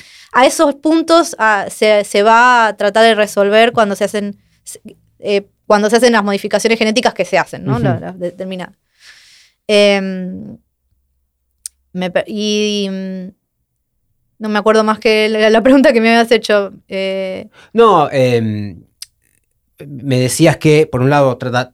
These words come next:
Speaker 2: trabajaban en lo que, en eliminar el, lo que causa rechazo,
Speaker 1: Sí.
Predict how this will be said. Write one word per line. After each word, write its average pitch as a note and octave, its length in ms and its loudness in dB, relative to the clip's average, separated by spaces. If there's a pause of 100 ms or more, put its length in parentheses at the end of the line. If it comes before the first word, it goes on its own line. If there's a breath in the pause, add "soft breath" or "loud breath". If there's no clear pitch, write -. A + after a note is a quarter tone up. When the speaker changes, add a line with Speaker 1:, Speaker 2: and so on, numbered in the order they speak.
Speaker 2:
trabajaban B2 560 0
en A#2 100 0
lo A2+ 100 -2
que, A#2 300 -6
en B2 160 -4
eliminar A#2+ 460 0
el, D#3+ 300 4
lo B2+ 200 -2
que A#2+ 120 -6
causa D3+ 320 0
rechazo, F3+ 600 0
Speaker 1:
Sí. - 60 -20